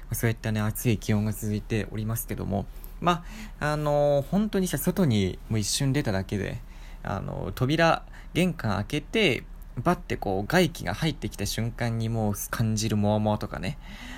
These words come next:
あと、あのー、暑い感じ。まあ、まだちょっとカラッとしてればいいけど、すごい湿度が高かったりとかすると、ムシムシしててね。あのー、しかもムシムシしてるし、あのー、セミ、セミさんはこう、道端で死んでると思ったら死んでなくて、最後の、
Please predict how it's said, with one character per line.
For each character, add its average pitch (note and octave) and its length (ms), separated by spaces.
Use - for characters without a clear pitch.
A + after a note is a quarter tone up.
あ C3 120
と、 G#2+ 140
あ G2+ 60
の G2+ 560
ー、 B2+ 60
暑 C3 200
い A2 60
感 - 220
じ。 C#3 220
ま C#3 120
あ、 - 20
ま G3+ 120
だ B2+ 80
ち - 100
ょ - 0
っ - 20
と - 80
カ - 140
ラ G#3+ 80
ッ A#3 40
と - 140
し - 80
て - 80
れ A2+ 80
ば G2+ 120
い G2+ 80
い - 20
け F#2 140
ど、 F#2 280
す - 120
ご D3 100
い B2+ 40
湿 - 280
度 B2+ 40
が G#2 140
高 - 160
か G2 100
っ F#2+ 100
た G2 100
り F#2+ 60
と - 120
か G2 340
す - 180
る B2+ 120
と、 A3+ 340
ム A#2 100
シ A2 140
ム G2+ 80
シ G2+ 160
し - 100
て G#2 120
て A#2 100
ね。 G3+ 160
あ G#2+ 180
の F2 540
ー、 - 20
し - 80
か - 80
も B2 60
ム C3+ 60
シ C3 120
ム A2 80
シ G#2 120
し - 60
て - 120
る F#3 80
し、 A#2 340
あ A#2 160
の G#2 300
ー、 G2+ 40
セ B2+ 120
ミ、 A#2 400
セ - 160
ミ B2 80
さ A#2+ 180
ん A2+ 60
は A2+ 100
こ A2 340
う、 - 0
道 G#2 80
端 A2+ 140
で G#2+ 80
死 - 160
ん A2+ 60
で A#2+ 60
る A#2+ 100
と G#2+ 80
思 G2+ 80
っ G2+ 40
た G#2 100
ら G#2 60
死 A#2 140
ん A2 60
で G#2+ 60
な A2 120
く - 60
て、 G2+ 240
最 B2 220
後 G2+ 100
の、 G2 180